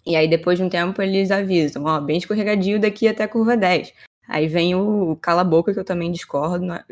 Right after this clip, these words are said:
não acho que ajude em absolutamente nada a comunicação, a relação, mas entendo que, né, tem a pressão, tem Hamilton, tem a chuva,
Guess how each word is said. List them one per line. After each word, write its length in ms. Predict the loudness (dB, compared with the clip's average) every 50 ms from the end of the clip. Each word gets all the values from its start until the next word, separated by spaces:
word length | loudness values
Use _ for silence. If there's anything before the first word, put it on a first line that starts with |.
| -18 -18 _ _ _ _ _ _
não 180 | -6 -2 0
acho 240 | 2 2 2 0 -2
que 280 | -2 -2 -2 -2 -2 -4 -12 -20 -20 -20 _ _ _
ajude 460 | -2 0 0 2 2 0 0 0 0 0
em 80 | 0
absolutamente 680 | 0 -2 0 0 -2 0 0 0 0 0 0 -2 -2 -2
nada 440 | -2 0 0 0 2 2 2 2 2 -2 -8 _ _ _ _ _ _ _
a 540 | -2 0 2 2 0 0 0 -2 -4 -4 -6 -6
comunicação, 720 | -4 -2 0 0 0 0 -2 -6 -8 -4 -2 0 2 2
a 40 | 2
relação, 500 | 4 2 2 0 -2 -4 -2 -2 0 0
mas 200 | 2 2 2 2
entendo 420 | 2 2 2 2 2 2 2 0 0
que, 100 | 0 -2
né, 160 | 0 0 -2
tem 220 | -2 -2 -2 -2
a 40 | -2
pressão, 440 | -2 -2 -4 -2 -2 -4 -2 -2 -2
tem 180 | -2 -4 -4 -2
Hamilton, 540 | -2 0 0 0 -2 -2 -4 -4 -6 -6
tem 260 | -4 -4 -4 -4 -4 -4
a 60 | -6
chuva, 500 | -6 -6 -4 -4 -4 -2 0 -2 -2